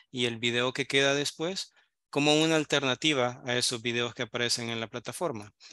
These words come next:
Igual, yo voy a insistir para que se pueda hacer algo al respecto. Es que hace un par de días hubo un problema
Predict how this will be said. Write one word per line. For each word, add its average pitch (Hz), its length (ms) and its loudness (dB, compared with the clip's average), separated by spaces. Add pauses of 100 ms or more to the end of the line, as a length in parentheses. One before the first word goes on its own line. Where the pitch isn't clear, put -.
(120)
Igual, 160 400 0
yo 120 220 -6
voy 127 140 0
a 131 100 2
insistir 143 540 0
para 110 200 -2
que 104 360 -6
se 107 140 -8
pueda 120 260 -4
hacer 120 200 -2
algo 123 200 -4
al 113 80 -8
respecto. 117 500 -10 (380)
Es - 80 -20
que 127 120 0
hace 123 200 2
un 131 80 0
par 135 240 -2
de 131 120 0
días 139 460 2
hubo 107 160 -10
un 107 140 -10
problema 117 600 -2